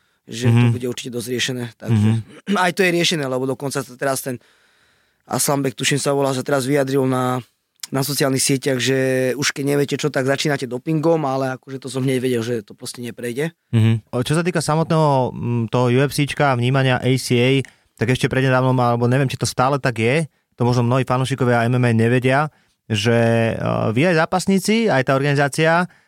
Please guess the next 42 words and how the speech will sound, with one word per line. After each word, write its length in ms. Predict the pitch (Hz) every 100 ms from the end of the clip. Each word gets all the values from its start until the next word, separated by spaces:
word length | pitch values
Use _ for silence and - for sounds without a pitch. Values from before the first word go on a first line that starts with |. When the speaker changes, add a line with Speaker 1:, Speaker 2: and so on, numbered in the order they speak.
| _
Speaker 2:
sú 160 | - 127
v 80 | 131
Amerike, 400 | 151 143 131 151
e, 200 | 160 170 - _ - 120 123 120 -
alebo 240 | 120 123 127
aspoň 240 | - 127
to 40 | 117
tak 140 | 117
bolo, 460 | 104 156 127 160 - _ _ _ -
že 80 | 120
to 80 |
bolo 160 | 139 131
vnímané 320 | 143 143 139
ako 160 | 131 123
terorizmus. 720 | 135 127 110 92 98 - - _ _
Že 80 | 104
vlastne 340 | 110 110 - 107
vy 120 | 107
ste 160 | - 110 107
zápasníci 640 | 107 110 120 120 113 127 - _ -
spoločnosti 500 | 208 147 147 139 135
toho 140 | 131
Kadyrova, 400 | 123 120 123 123
ktorý 240 | 123 123 117
tam 140 | 127
samozrejme 400 | 110 120 117 123
mal 240 | 113 117 123
nejakých 240 | 117 113
borcov 560 | 101 110 - 127 127 135
Speaker 1:
Áno, 260 | 143 139
áno. 140 | - 113
Speaker 2:
známych. 560 | 107 117 117 135 135 - _ _ _
E, 160 | - 113
ty 100 | 123
si 80 | 131
to 140 | 143
nejak 160 | 143 -
pocítil 400 | 127 160 240 226
osobne, 320 | 233 233 226
takéto 320 | 226 240 233
niečo? 240 | 233 190
Speaker 1:
E, 160 | 170